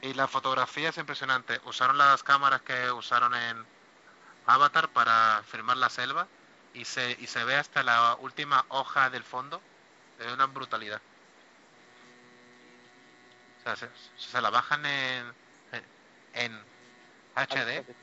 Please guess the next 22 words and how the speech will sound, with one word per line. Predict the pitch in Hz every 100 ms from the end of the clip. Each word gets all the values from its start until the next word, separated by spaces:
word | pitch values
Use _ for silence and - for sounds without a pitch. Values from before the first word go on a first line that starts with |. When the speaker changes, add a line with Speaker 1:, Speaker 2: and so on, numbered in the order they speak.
| _
Speaker 1:
o | 123
en |
H | 120 147
D | 139 123
Rip, | 143 185 -
es | 123
increíble, | 135 120 110 104 101
¿eh? | - _ _ _ _ _ _ _ - - - - - - - - - - _ - - - - _ - - - - - - - - - - - - - - - - - - -
Aquí | - 123
haciendo | 139 135
publicidad | 135 127 117 113 117 127
del, | 120 113 -
del | 113
cine | - 127 113
chino. | - 131 90 -
Ah, | 117
sí, | - 131 107 _ 127
sí, | 135
sí, | 139 156
sí, | 147 160 151 -
sí. | 185 _ - 208 - - - - 247
<laughs> | - 277 - 285 277 -